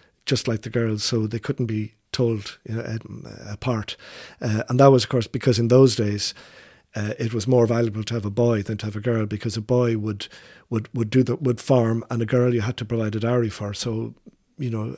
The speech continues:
uh, economically, it was a bit of a, a drawback. Um, so, so they wanted to, uh, they didn't want to lose their boys, so they dressed them all the same, so the, the she would be, um, in some way confused.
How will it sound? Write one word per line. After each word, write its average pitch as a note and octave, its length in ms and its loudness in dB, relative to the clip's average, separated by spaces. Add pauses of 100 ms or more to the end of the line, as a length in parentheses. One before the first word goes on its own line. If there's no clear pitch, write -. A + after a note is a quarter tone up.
(120)
uh, G#2+ 200 -4
economically, A#2+ 600 0
it G#2+ 80 -2
was G#2 140 -4
a G#2 40 -6
bit G#2 140 -2
of G2+ 100 -6
a, G#2 200 -6
a G#2 80 -8
drawback. G#2+ 560 -4 (400)
Um, G2 320 -8 (340)
so, A#2+ 280 2
so B2 180 -2
they A#2+ 80 2
wanted B2+ 240 2
to, B2 180 -4
uh, B2 200 -6 (120)
they C3 100 -4
didn't C#3 160 4
want B2+ 120 6
to B2+ 60 4
lose A#2+ 240 8
their A2+ 120 2
boys, A2 480 0
so A2+ 200 -4
they G#2+ 220 -4
dressed A2+ 340 -4
them A2+ 100 -4
all G#2+ 140 -4
the F#2+ 80 -8
same, G#2+ 340 -6
so - 180 -10
the, G2+ 220 -12 (400)
the G#2+ 80 -10
she A2 300 -2
would G#2 180 -6
be, G2+ 220 -8 (680)
um, F#2 400 -12 (460)
in F#2+ 40 -12
some A2 260 -6
way G2 300 -8
confused. - 640 -4